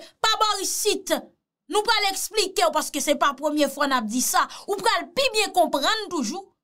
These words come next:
ou menm ki sitwayen ayisyen, ki vle bonè pou Ayiti, ki vle chanjman, ki vle yon lòt Ayiti, ki vle yon Ayiti ki pwòp, ki gen sekirite.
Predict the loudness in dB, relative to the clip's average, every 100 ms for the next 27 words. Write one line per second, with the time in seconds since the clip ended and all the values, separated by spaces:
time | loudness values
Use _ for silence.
0 | _ _ _ 2 4 4 0 -2 -2 -2
1 | 2 0 4 2 4 0 0 -2 -2 -4
2 | -4 -4 -4 -6 -6 0 2 4 4 4
3 | 4 4 4 0 -2 0 0 2 -2 -4
4 | -4 -2 -2 0 0 0 -2 -4 0 0
5 | 0 -2 0 0 2 4 2 2 2 2
6 | 0 -2 -2 0 -2 -6 -6 -4 -6 -2
7 | 0 2 2 2 0 0 -2 -4 -8 -10
8 | -8 -6 0 0 0 -4 -4 -4 -2 -2
9 | -2 -4 -4 -4 2